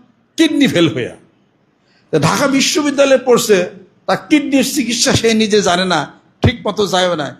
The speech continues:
কিডনি ফেল হয়ে আমরা পাঁচ সাত বছর আগেই সে মারা গেছে। সে মারা গেল না? এরকম কয়জন তো, আরেকজন তো দেখলাম মারা গেছে, আরেকজন তো মারা গেছে, আরেকজন কেটে ফেলাইছে, আরেকজন জানি কি দেখিয়েছে।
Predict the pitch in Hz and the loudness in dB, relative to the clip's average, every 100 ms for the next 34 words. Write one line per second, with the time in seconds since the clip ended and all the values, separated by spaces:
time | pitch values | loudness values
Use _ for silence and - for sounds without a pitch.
0 | _ _ 311 294 269 165 240 208 226 196 | _ _ 0 2 2 2 2 4 4 2
1 | - - _ 196 202 202 254 - 214 202 | -4 -18 _ -4 -4 -2 -2 -2 -4 -6
2 | 180 170 - 156 160 139 139 131 110 - | -6 -6 -4 -4 -4 -6 -6 -8 -10 -12
3 | - - - _ _ _ _ _ _ _ | -16 -18 -20 _ _ _ _ _ _ _
4 | _ _ - 165 220 214 214 226 - - | _ _ -6 -2 0 2 0 0 -4 -10
5 | - _ _ _ _ _ - 247 247 269 | -20 _ _ _ _ _ -4 -2 0 2
6 | 240 233 240 240 240 233 233 233 214 175 | 2 2 0 0 0 0 -2 -2 -2 0
7 | 160 156 135 120 170 233 220 226 233 220 | -2 -2 -4 -6 -4 -2 0 -2 -2 0
8 | 208 151 175 196 208 214 208 233 233 156 | 0 0 -2 -4 -2 -4 -4 -2 -2 -2
9 | 156 - 180 185 214 220 220 220 196 202 | -4 -4 -4 -4 -2 0 -2 -2 -4 -4
10 | 175 151 139 | -4 -8 -8